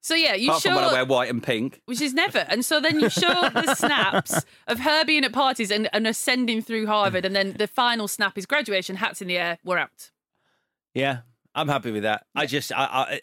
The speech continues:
Speaker 3: I just, I think it's, it, it's, it's five minutes too long for me.
Speaker 1: Yeah.
Speaker 2: Okay, my change. I said about the gay stereotypes. I've said about the music. There were a lot of good p-, pop punk songs in that era, Alex. This was not one of them. We could have found a better one.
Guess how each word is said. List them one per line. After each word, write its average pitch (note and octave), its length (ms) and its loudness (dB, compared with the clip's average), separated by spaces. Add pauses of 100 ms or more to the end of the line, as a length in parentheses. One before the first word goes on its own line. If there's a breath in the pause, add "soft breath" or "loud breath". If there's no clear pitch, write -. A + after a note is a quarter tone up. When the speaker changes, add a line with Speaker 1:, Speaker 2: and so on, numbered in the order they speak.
(140)
Speaker 3:
I B2+ 40 0
just, - 320 -12
I A#2 80 -6
think A2+ 260 -10
it's, - 220 -16
it, - 100 -20
it's, B2 560 -10
it's A#2 160 -2
five A#2+ 260 -2
minutes A2 220 -6
too G#2 140 -10
long G#2+ 180 -2
for - 100 -20
me. F#2+ 200 -14
Speaker 1:
Yeah. D#3 160 -16 (600)
Speaker 2:
Okay, C#3+ 200 -2
my D#3+ 120 2
change. D3 200 0
I D3 80 2
said F3+ 200 0
about D#3+ 200 0
the C3+ 60 -2
gay C#3 180 2
stereotypes. F3 840 2
I've - 120 -10
said E3 140 0
about D3+ 180 -2
the C#3+ 60 2
music. D3 600 2
There F3 120 2
were F#3 100 4
a G3 40 4
lot G3+ 140 2
of D#3+ 80 -4
good D#3 160 0 (260)
p-, - 60 -20 (280)
pop - 240 -4
punk - 260 0
songs C3 280 -2
in A#2+ 60 0
that A2+ 140 0
era, A2+ 220 0
Alex. F#2 320 -6
This C3 180 0
was A#2 100 -8
not A#2 120 -2
one G#2 160 -2
of G2+ 100 -8
them. G2+ 140 -8
We A#2 80 0
could D#3+ 180 0
have D3+ 80 -2
found C3+ 220 0
a A2+ 60 -2
better G2 220 0
one. G2 240 -6